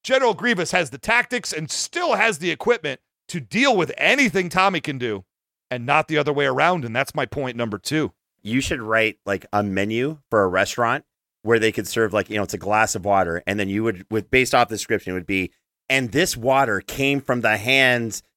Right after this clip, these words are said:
Speaker 2: of, you know, of who are pouring this pitcher of blessed da, da, da." The way you describe what General Grievous can do, and the, I don't wanna say the, the exposition, whatever you wanna call it, the way you expand upon it, I gotta tell you, it was really, it was lovely to listen to.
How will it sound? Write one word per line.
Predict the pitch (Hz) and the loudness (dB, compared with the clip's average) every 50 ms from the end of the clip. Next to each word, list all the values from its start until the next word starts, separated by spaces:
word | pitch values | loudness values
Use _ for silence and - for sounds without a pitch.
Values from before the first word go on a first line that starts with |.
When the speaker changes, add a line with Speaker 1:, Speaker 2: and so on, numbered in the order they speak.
| - - | -4 0
Speaker 2:
of, | 113 113 113 117 | 0 0 2 2
you | 123 117 | 2 2
know, | 110 110 | 2 2
of | 120 110 110 92 - | 2 0 -2 -4 -8
who | 113 104 123 120 117 | -4 -2 0 0 0
are | 107 | 0
pouring | - - - 165 147 151 143 131 | -2 -2 2 4 4 4 4 2
this | 117 117 107 | 0 -2 -4
pitcher | - - - 151 - - 127 117 110 | -2 -2 -2 -2 0 0 0 2 2
of | 107 98 85 | 2 0 -2
blessed | - 117 117 135 151 151 - - 131 120 101 - | -6 -2 2 2 2 2 2 0 -2 -2 -2 -2
da, | 139 131 | -2 -2
da, | 107 135 127 | 0 -2 0
da." | 101 123 123 - _ _ _ _ - | 2 2 2 2 _ _ _ _ 0
The | 127 123 | 0 0
way | 107 104 123 139 156 185 214 | 2 0 0 2 2 2 2
you | 202 175 165 | 0 -4 -6
describe | 131 139 123 - - - 110 123 123 120 113 104 | -4 -4 -6 -6 -6 -2 0 2 4 4 4 4
what | 101 113 | 2 -2
General | 101 - 107 110 117 | -4 -2 -2 -2 -2
Grievous | 98 104 107 104 104 104 - | -2 -4 -4 -6 -6 -8 -8
can | - 101 92 | -8 -8 -8
do, | 80 95 95 98 113 131 139 - _ _ _ _ - | -4 -2 0 0 0 0 -4 -8 _ _ _ _ 0
and | 113 113 110 107 | 0 2 2 2
the, | 110 110 107 107 107 101 95 - _ _ - | 2 2 2 2 2 0 0 -4 _ _ -8
I | - | -4
don't | 196 226 | -2 -2
wanna | 196 160 | -2 -2
say | 135 - - 139 131 127 | -2 -2 0 0 2 0
the, | 117 95 110 113 110 92 | 0 0 0 0 0 0
the | 92 104 107 101 95 92 90 85 - _ _ _ _ _ _ - | -2 -4 -4 -2 -4 -4 -6 -8 -12 _ _ _ _ _ _ -2
exposition, | 139 131 - 131 123 120 127 110 113 | -2 -2 -2 -4 -4 -4 -4 -2 -2
whatever | 127 127 123 | -2 -2 -2
you | 117 | -2
wanna | 113 101 98 | -4 -4 -6
call | - - 151 147 135 107 | -2 2 4 4 6 4
it, | 95 90 | 4 0
the | - 104 | -2 -4
way | 101 110 120 | -2 0 0
you | 127 113 101 | 0 0 -2
expand | - - - - 131 135 143 135 | -4 -4 -4 -2 -2 -2 -2 -4
upon | - 113 101 92 | -4 -2 -2 -2
it, | 92 - _ _ _ | -2 -4 _ _ _
I | - | 0
gotta | - 202 196 | 2 2 2
tell | - 160 170 151 | 4 4 4 4
you, | 113 | 4
it | 107 101 120 | 4 2 2
was | 127 123 110 | 0 0 -2
really, | 117 120 127 156 190 208 175 135 117 107 - _ _ _ _ _ - | -2 0 2 4 4 4 4 2 0 -2 -6 _ _ _ _ _ -2
it | 127 | -2
was | 123 113 | -2 0
lovely | 107 107 127 160 240 - - 120 107 | 0 2 4 4 4 4 2 0 0
to | 95 104 | 0 0
listen | 104 117 156 170 - 143 117 | 0 0 0 -2 -2 -4 -6
to. | - - 87 80 | -4 -4 -4 -6